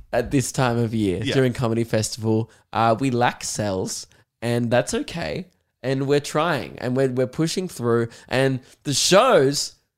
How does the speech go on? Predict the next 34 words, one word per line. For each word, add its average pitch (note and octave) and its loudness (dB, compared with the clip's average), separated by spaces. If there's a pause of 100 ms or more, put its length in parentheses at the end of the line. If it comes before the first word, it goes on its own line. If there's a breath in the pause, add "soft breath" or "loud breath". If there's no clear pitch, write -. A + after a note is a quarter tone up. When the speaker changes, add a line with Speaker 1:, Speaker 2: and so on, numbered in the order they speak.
(260)
Speaker 1:
despite E3 2
the, D#3 6
the B2 0
lack C3 2
brain, A2+ -2 (340)
um, A#2+ 0 (120)
have C3+ 0
been C3+ 0 (240)
great. B2 -2 (280)
Speaker 2:
Yeah. F3+ -14 (440)
Speaker 1:
You, C#3 -4 (220)
there's D#3+ 0
one F3 2
moment D3+ 2
on C3+ 0
stage A#2+ 0
last A#2+ -2
night A2+ -2
where, A2 -2 (440 soft breath)
um, A2+ -4
brain A#2 -2
lack A#2 -4
sh-, - -8 (180)
shined B2+ -2 (220)
Speaker 2:
Yeah. A2+ -8
Speaker 1:
from A#2+ -2
my A#2 0
part. C3+ -6 (300)
I - -2
was B2+ -2
doing D#3 2
a C#3+ 2
joke, A#2 2 (880)
right? A#2+ 0